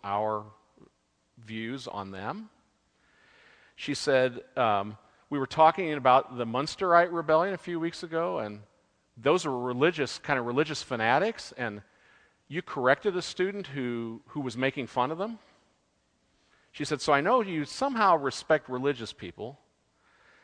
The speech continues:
and, who disagree with you." And then finally what did it was uh, like today, when you were talking about the Battle of Verdun, you got all choked up about all the people who were killed in that battle,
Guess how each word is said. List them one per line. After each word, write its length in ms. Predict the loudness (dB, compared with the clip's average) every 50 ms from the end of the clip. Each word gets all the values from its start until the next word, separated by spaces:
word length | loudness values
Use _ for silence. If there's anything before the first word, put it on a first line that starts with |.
| _ _ _ _ _ _
and, 340 | 2 2 4 4 4 2 0
who 180 | -2 -4 -6 -4
disagree 440 | -4 -4 -6 -6 -4 -2 0 0 0
with 180 | -2 -4 -6
you." 280 | -8 -12 -12 -12 -14 -18 _ _ _ _ _ _ _ _ _ _ _ _ _ _ _ _ _ _ _
And 160 | -2 -2 2 2
then 260 | 4 4 6 4 2
finally 480 | 0 2 6 8 8 8 8 6 2
what 240 | 4 4 2 0 2
did 160 | 4 4 6
it 140 | 6 6 2
was 560 | 0 0 0 0 0 -2 -6 -10 -12 -14 -16 _ _ _ _ _ _ _ _ _ _ _ _
uh, 120 | -6 -4
like 240 | 2 4 2 2 2
today, 560 | -2 -6 -2 2 2 2 2 2 0 -6 -10 -14 -18 _ _
when 120 | -8 -6
you 80 | -4 -4
were 60 | -4
talking 260 | 2 2 2 2 2
about 160 | -2 -4 -2
the 80 | -2 -2
Battle 340 | 2 4 4 4 4 2 -2
of 100 | -4 -2
Verdun, 580 | -2 -2 -2 -2 -2 -2 -2 -2 -6 -10 -14 -18 -20 _ _ _ _ _ _ _ _ _ _ _ _
you 100 | -10 -2
got 120 | 2 4 6
all 120 | 6 4
choked 400 | 4 2 0 0 0 0 0 0
up 180 | 0 0 0 -2
about 200 | 0 0 2 4
all 140 | 4 2
the 80 | 2 0
people 320 | -6 -6 -10 -8 -6 -8
who 80 | -8 -6
were 120 | -8 -8
killed 300 | -8 -4 -4 -4 -4 -4
in 60 | -4 -6
that 180 | -6 -6 -4
battle, 380 | -4 -4 -2 -2 -4 -6 -12